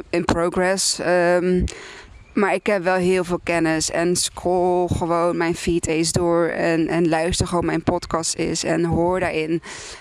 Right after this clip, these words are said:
ehm, wat ik heb meegemaakt en, en, en hoe ervaren ik ben. En ik kan jou gewoon helpen. Ja,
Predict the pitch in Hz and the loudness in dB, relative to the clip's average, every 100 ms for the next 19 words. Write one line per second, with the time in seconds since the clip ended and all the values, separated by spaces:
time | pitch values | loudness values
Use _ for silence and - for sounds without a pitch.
0 | - - 175 170 170 156 165 - 156 175 | -16 -4 -2 0 0 0 -2 -4 -2 -2
1 | 190 190 170 170 175 165 180 165 165 - | -2 -2 -2 0 -2 -2 -6 -4 -4 -6
2 | - - 165 160 160 160 165 170 170 180 | -12 -10 -8 -4 -2 -2 0 -2 0 0
3 | 180 180 - 160 165 170 160 - 165 165 | 0 -2 -2 -4 -4 -6 -8 -6 -2 0
4 | 165 - - - - - 190 185 190 196 | -2 -4 -14 -14 -12 -6 -2 -2 -2 -4
5 | - 190 190 165 165 170 165 - 170 160 | -4 -2 0 0 0 -2 -4 -6 -2 -2
6 | 156 160 160 170 165 160 - - 175 156 | 0 0 0 0 -2 -6 -8 -4 -4 -4
7 | 156 165 160 170 - - - - - - | -4 -4 -4 -6 -12 -20 -20 -18 -16 -14
8 | - - 180 165 | -12 -6 -4 -4